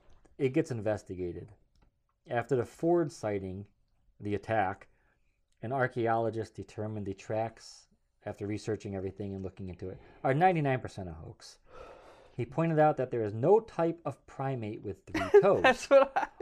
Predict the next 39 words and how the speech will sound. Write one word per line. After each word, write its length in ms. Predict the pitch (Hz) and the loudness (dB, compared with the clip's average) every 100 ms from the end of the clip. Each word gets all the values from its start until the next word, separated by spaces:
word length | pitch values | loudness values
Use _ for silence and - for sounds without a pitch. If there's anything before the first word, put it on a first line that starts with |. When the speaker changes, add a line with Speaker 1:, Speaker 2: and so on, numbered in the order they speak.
| - | 4
Speaker 1:
All 480 | 139 226 269 233 - | 10 12 12 8 4
have 380 | 156 156 160 139 - | 2 6 6 4 -10
five. 540 | - - 127 90 82 - - - - - - - - - | -20 2 2 2 -2 -12 -12 -12 -16 -6 -6 -4 -8 0
And 120 | 127 | 2
that 100 | 143 | 4
there 120 | 147 135 | 4 4
is 120 | 113 | 2
no 340 | 123 190 262 - - | 6 8 8 4 -2
history 560 | 294 - - 120 120 127 - _ | -2 -2 -2 0 -2 -4 -14 _
of 180 | 123 - | -8 -8
primate 500 | - 160 190 180 185 | 0 2 2 0 -2
activity 640 | 151 143 - 120 120 123 127 | -4 -8 -8 -6 -4 -6 -8
in 220 | 120 123 | -8 -6
that 240 | 131 139 - | -6 -8 -2
area, 440 | 208 220 190 110 92 | 2 4 4 2 -2
ruling 380 | 110 151 160 | -2 -2 -2
out 180 | 165 156 | -2 -2
that 100 | 139 | -2
it 140 | 135 - | -6 -8
could 160 | 127 | -10
be 160 | 120 120 | -6 -6
a 40 | |
remnant 420 | 104 120 135 131 - | -4 -4 -4 -8 -10
of 120 | 101 | -16
an 80 | 123 | -10
older 280 | 120 113 110 | -8 -6 -6
native 380 | 101 101 98 - | -6 -6 -8 -10
creature. 420 | - - - - _ _ _ _ _ _ - _ _ - | -18 -20 -20 -20 _ _ _ _ _ _ -20 _ _ -10
And 140 | 131 - | -8 2
also 400 | 185 196 - 135 | 4 4 -2 -2
that 180 | 117 - | -4 0
all 180 | 156 165 | 0 0
primates 880 | - 147 147 139 113 113 - - _ _ _ _ _ | -4 -4 -2 -2 -4 -6 -10 -20 _ _ _ _ _
are 120 | - 98 | -10 -10
di-, 180 | 98 110 - | -8 -10 -10
are, 100 | 107 95 _ _ _ _ | -12 -12 _ _ _ _
blah, 120 | 110 | 0
blah, 100 | 113 | 0
blah, 140 | 110 | 0